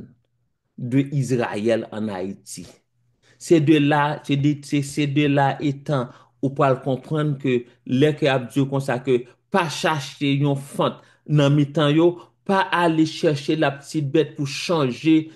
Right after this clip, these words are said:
sa ke Abay a te vin kreye? Pa tande lasyans ki di w se konsa l ye. Non,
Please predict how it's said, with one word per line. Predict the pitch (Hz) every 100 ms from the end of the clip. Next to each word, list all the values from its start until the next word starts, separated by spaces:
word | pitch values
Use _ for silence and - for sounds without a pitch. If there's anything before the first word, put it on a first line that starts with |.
| _
sa | - - 139
ke | 139 160
Abay | - 127 131
a | 123
te | 127 123
vin | 127 120
kreye? | - 135 120 123 107 _ _ _ _ _ _ _ _ _ _ _ _ _ _ _ _ _ _ _ _
Pa | 185 180 -
tande | 202 175 156 139 139 _ _ 156
lasyans | 160 139 - - 160 143
ki | - 147
di | 139
w | 135
se | 139
konsa | 135 131 127 117
l | 107
ye. | 110 127 120
Non, | 156 139 147